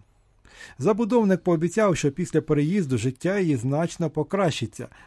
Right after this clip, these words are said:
адже в квартирі буде спеціальне обладнання для осіб з інвалідністю. На вимогу жінки для оформлення угоди забудовник запросив нотаріуса,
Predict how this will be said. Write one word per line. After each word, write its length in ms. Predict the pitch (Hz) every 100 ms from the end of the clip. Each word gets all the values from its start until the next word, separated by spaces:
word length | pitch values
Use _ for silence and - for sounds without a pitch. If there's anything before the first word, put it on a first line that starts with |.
| -
адже 280 | 143 120 123
в 80 |
квартирі 460 | - 127 110 185 147
буде 260 | 110 120 127
спеціальне 680 | - 127 143 147 135 135 -
обладнання 760 | 127 110 147 170 139 131 123
для 180 | 110 120
осіб 440 | - 139 - 151 110
з 40 |
інвалідністю. 760 | 120 127 151 123 98 92 - - _ _ _ - - - - - 143
На 140 | 208
вимогу 400 | 214 180 170 139
жінки 420 | 110 220 214 127
для 220 | 110 143 165
оформлення 600 | - 151 131 139 135 139
угоди 480 | 143 110 190 147
забудовник 680 | 104 117 117 117 196 202 165
запросив 560 | 123 135 143 139 175 151
нотаріуса, 840 | 156 - 220 175 117 110 - 104